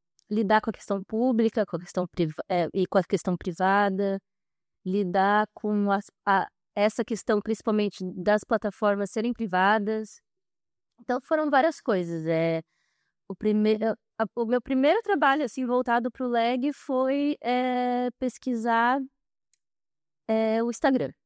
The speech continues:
O Instagram foi, foi uma, uma pesquisa, pesquisar os comentários do Instagram, né, de três publicações. É,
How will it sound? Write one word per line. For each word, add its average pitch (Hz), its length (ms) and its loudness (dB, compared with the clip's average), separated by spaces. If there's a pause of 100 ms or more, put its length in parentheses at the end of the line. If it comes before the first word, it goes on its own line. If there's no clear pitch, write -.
(140)
O 190 60 -4
Instagram 240 1080 0 (680)
foi, 214 220 0 (160)
foi - 180 -2
uma, 214 280 2
uma 208 160 2
pesquisa, 196 420 -2 (1160)
pesquisar 220 420 2
os 262 140 0
comentários 247 600 2
do 220 80 -4
Instagram, 180 480 0
né, 175 140 2
de 175 300 0
três 196 280 0
publicações. - 760 -2 (920)
É, 214 460 2